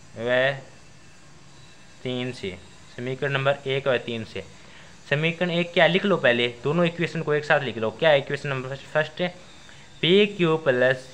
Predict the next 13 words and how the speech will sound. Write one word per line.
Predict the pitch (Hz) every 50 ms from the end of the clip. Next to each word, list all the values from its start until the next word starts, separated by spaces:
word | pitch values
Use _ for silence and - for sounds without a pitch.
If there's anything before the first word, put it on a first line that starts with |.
| - - -
Q | 151 160 160 170 175 175 165
R | 143 131 127 127 131
equal | - 135 127 - - 139 139 135 131
to | - 135 123 120 120 120 - - - - - - - - - - -
ट्वेंटी | 135 135 135 139 135 139 151 147
फ़ाइव, | 143 - - 165 156 143 131 123 - - - - - - - - - - - -
और | 120 120 120 - -
दूसरी, | - 147 160 156 - 165 170
अ, | - - - 120 120 120 123 123 123 123 - -
third | - - 156 160
equation | 175 170 - 170 151 - 165 160
क्या | 143 151 139 135
है, | 143